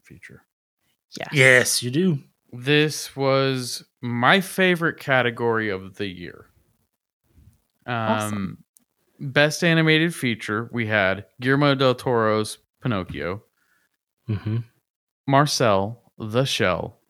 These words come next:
Speaker 1: with shoes on,
Speaker 3: <laughs>
Speaker 1: Puss in Boots: The Last Wish, The Sea Beast, and Turning Red.
Speaker 2: <laughs>
Speaker 1: And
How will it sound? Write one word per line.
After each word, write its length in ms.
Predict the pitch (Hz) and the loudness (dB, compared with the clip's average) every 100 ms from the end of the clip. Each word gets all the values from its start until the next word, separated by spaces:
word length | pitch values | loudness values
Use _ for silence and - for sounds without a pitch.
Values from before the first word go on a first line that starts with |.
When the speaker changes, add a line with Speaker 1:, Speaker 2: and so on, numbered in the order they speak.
| _ | _
Speaker 1:
with 160 | 120 139 | -2 -2
shoes 340 | - 95 87 | -2 -6 -6
on, 320 | 78 80 110 - _ - - | -8 -8 -10 -14 _ -10 -6
Speaker 3:
<laughs> 1000 | - 131 - 139 - 143 - - _ - | -4 -4 -4 -6 -6 -10 -12 -20 _ 0
Speaker 1:
Puss 240 | 151 143 | 0 2
in 120 | 180 139 | 2 2
Boots: 320 | 135 135 - | 2 0 -4
The 60 | 135 | -2
Last 420 | 107 104 - - | 0 0 -4 -10
Wish, 520 | 90 101 - - - _ _ _ _ _ _ _ _ _ _ _ _ | -10 -10 -12 -14 -18 _ _ _ _ _ _ _ _ _ _ _ _
The 140 | 113 113 | -10 -6
Sea 480 | - 170 147 104 | -2 0 0 -2
Beast, 640 | 90 95 85 - - - - _ _ _ _ _ _ _ _ _ | -6 -8 -8 -10 -14 -16 -20 _ _ _ _ _ _ _ _ _
and 220 | - 117 113 | -6 -6 -4
Turning 360 | 135 120 113 | -2 0 -2
Red. 280 | 104 87 - - _ _ _ _ _ _ _ _ _ _ _ - | -4 -6 -8 -16 _ _ _ _ _ _ _ _ _ _ _ -20
Speaker 2:
<laughs> 60 | - - - - _ - | -20 -20 -20 -20 _ -4
Speaker 1:
And 920 | 131 123 123 120 120 117 117 113 | 0 2 2 0 -2 -4 -4 -8